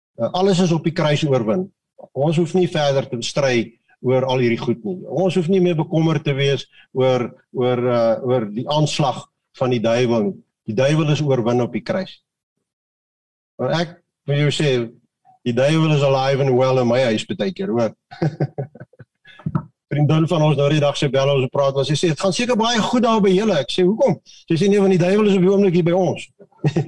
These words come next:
<laughs> Hy kan nie op twee plekke wees nie.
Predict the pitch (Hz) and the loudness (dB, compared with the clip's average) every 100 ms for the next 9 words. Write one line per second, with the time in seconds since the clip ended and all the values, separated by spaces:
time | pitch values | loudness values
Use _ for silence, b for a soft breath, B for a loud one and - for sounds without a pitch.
0 | - 160 - 156 - - - - - - | -6 -12 -4 -4 -4 -10 -10 -10 -10 -4
1 | 147 - 196 202 180 180 175 147 156 131 | -2 0 0 0 2 0 0 -2 -2 -2
2 | 110 - - | -4 -6 -12